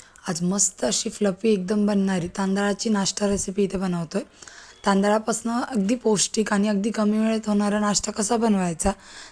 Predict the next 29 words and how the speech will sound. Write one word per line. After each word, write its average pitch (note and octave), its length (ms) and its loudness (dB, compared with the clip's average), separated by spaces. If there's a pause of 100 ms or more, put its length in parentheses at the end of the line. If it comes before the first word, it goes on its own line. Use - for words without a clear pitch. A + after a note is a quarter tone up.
(160)
ते G#3+ 40 4
आज G#3 200 6
आपण G3 220 2
इथे F#3+ 140 0
पाहणार F#3 360 2
आहोत. F#3 140 2 (400)
चला G3+ 160 2
तर G3+ 40 -2
स्वागत G#3 380 4
आहे A#3 120 4
तुमचं A3 220 0
Cook G#3 220 -6
with A3 200 4
पूजामध्ये. G3+ 520 2 (600)
आज G#3+ 220 2
इथे A3 160 0
आपण A3 300 2
तांदळापासून G#3+ 640 4
बनणारा G#3 300 4
ढोकळा G3+ 340 4
बनवतोय. G3+ 420 0 (500)
त्यासाठी A3+ 380 2
एक A3 220 4
वाटी A3 240 4
तांदूळ G#3 320 4 (480)
इथे G3+ 180 4
धुवून G#3+ 300 6
घ्यायचं G#3+ 280 4
रात्रीच G3 480 2